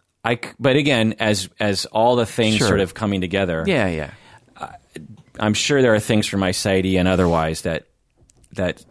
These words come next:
Speaker 1: helped to emerge that.
Speaker 2: Like, contributed to your, yeah,
Speaker 1: I mean,
Speaker 2: sure.
Speaker 1: maybe some Kernberg stuff that I read, but honestly, even Kernberg doesn't super resonate with me the way that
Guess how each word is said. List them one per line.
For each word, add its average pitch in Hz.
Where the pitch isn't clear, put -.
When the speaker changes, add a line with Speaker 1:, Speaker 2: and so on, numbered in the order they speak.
Speaker 1:
helped -
to 92
emerge 92
that. 80
Speaker 2:
Like, -
contributed 101
to 101
your, 92
yeah, 98
Speaker 1:
I 104
mean, 107
Speaker 2:
sure. 107
Speaker 1:
maybe 123
some 101
Kernberg 104
stuff 107
that 104
I 101
read, 101
but 104
honestly, 120
even 104
Kernberg 104
doesn't 101
super 101
resonate 95
with 95
me 98
the 95
way 90
that 85